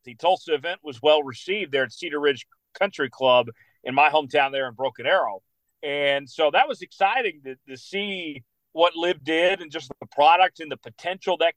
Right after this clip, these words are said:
that it could be. Um, you know, and what I had heard was, when I was down in Tulsa, that it was so well received that liv was planning to make Oklahoma a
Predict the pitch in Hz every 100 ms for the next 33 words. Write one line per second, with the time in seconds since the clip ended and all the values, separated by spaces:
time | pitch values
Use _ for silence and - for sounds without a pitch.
0 | _ 160 160 - 139 113 160 156 - 185
1 | 208 202 _ _ _ - 143 135 135 135
2 | 131 _ 165 147 151 156 151 156 151 151
3 | - 156 156 247 330 247 170 156 147 143
4 | 143 139 135 131 123 147 135 120 165 294
5 | 285 - 101 _ _ _ _ _ _ _
6 | 131 151 151 143 - - _ _ _ _
7 | _ 170 165 160 - 208 196 190 196 156
8 | 127 202 269 202 151 135 151 151 143 185
9 | 247 220 170 147 _ _ _ _ _ _
10 | _ 185 185 185 180 156 160 180 175 190
11 | 180 - 127 - 254 247 185 165 - 156